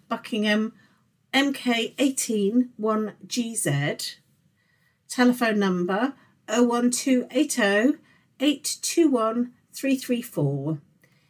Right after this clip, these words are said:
Email volunteering at retina U K dot org dot U K.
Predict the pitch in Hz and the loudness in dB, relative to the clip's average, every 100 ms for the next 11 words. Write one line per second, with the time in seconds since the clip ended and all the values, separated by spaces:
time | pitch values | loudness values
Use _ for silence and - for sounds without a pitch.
0 | _ _ - 254 240 208 208 247 247 247 | _ _ 4 4 4 2 2 4 4 4
1 | - 302 233 196 302 - - 226 202 262 | 0 0 0 0 -2 -4 -12 -8 0 0
2 | 269 294 269 269 285 - 226 175 175 208 | 0 0 2 2 0 -2 0 2 2 0
3 | - _ _ 254 285 285 233 226 - 240 | -6 _ _ 0 2 2 0 0 -4 -8
4 | - 220 214 - 180 143 147 139 | -6 -12 -12 -4 -4 -2 -2 -2